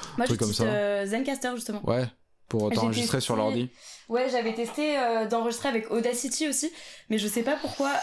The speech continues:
Speaker 1: la voix,
Speaker 2: <laughs>
Speaker 1: bah, alors, attends, je monte sur Audacity, parce que j'ai pas trouvé de
Speaker 2: Ah oui.
Speaker 1: logiciel, mais, euh, du coup, j'avais testé d'enregistrer sur Audacity,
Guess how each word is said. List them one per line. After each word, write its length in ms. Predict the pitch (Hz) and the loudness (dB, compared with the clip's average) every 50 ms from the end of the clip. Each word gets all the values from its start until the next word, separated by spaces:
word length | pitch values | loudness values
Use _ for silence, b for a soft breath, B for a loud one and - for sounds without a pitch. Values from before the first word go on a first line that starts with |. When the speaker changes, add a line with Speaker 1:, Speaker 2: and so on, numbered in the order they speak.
| - - | -2 0
Speaker 1:
la 180 | 233 226 214 214 | 2 2 4 2
voix, 340 | 196 190 220 226 233 240 262 294 - - 523 453 - - | 2 2 2 2 4 4 2 2 -2 -4 -4 -6 -6 -8
Speaker 2:
<laughs> 540 | - - - - - - - - - - - | -10 -10 -10 -10 -8 -6 -4 -4 -4 -2 0
Speaker 1:
bah, 60 | 240 | 2
alors, 140 | 220 208 202 | 4 4 4
attends, 180 | 214 226 254 240 | 4 2 2 2
je 80 | 196 202 | 2 2
monte 200 | 208 233 269 262 | 2 2 2 2
sur 120 | - 269 | 2 2
Audacity, 400 | 233 226 208 220 - 226 226 240 | 2 2 2 0 -2 -2 -4 -4
parce 800 | 233 - - - - - - - - _ - _ _ _ - - | -6 -8 -12 -20 -20 -20 -20 -20 -20 _ -20 _ _ _ -10 -4
que 80 | - 226 | -2 0
j'ai 80 | 208 | 0
pas 80 | 202 196 | 0 0
trouvé 200 | 196 - 220 208 | 0 0 -2 0
de 40 | 208 | 2
Speaker 2:
Ah 40 | 208 | 2
oui. 60 | - | 2
Speaker 1:
logiciel, 280 | 135 - 190 202 220 226 B B B B B B - | 2 2 0 0 -2 -4 B B B B B B -6
mais, 400 | - 208 220 220 214 214 214 208 | 0 2 2 4 4 4 4 4
euh, 280 | 208 208 208 208 - 190 | 4 4 4 4 2 0
du 140 | 196 208 | 0 0
coup, 60 | 226 262 | 2 2
j'avais 260 | 269 233 202 196 190 | 2 2 2 0 -2
testé 400 | 190 - 269 254 254 - 285 277 | -2 -2 -2 -2 0 0 0 2
d'enregistrer 420 | 233 240 220 240 247 233 - 269 254 | 2 2 2 0 0 0 -2 -2 0
sur 120 | 254 233 | 0 0
Audacity, 480 | 220 208 208 202 - - - - - | 0 0 0 0 -2 -2 -2 0 0